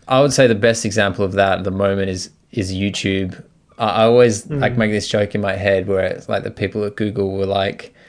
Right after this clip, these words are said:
Speaker 1: "We're not gonna need to pay people to make ads or watch ads because, like, the videos are the ads themselves." It's like,
Speaker 2: Mm.
Speaker 1: you will enjoy watching it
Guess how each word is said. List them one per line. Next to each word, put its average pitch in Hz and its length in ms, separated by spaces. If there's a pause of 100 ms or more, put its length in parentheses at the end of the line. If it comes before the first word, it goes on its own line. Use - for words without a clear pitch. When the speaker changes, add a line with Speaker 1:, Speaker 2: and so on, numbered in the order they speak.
(840)
Speaker 1:
"We're 113 200
not 127 160
gonna 110 180
need 101 220
to 98 340 (1400)
pay 104 280
people 98 420
to 98 160
make 101 380
ads 98 320
or 95 120
watch 98 400
ads 95 600
because, 92 500 (120)
like, - 180
the 117 100
videos 113 580
are 101 220
the 98 180
ads 95 320
themselves." 98 600
It's - 160
like, 156 160
Speaker 2:
Mm. 127 220
Speaker 1:
you 110 120
will 110 140
enjoy 107 380
watching 95 420
it 95 220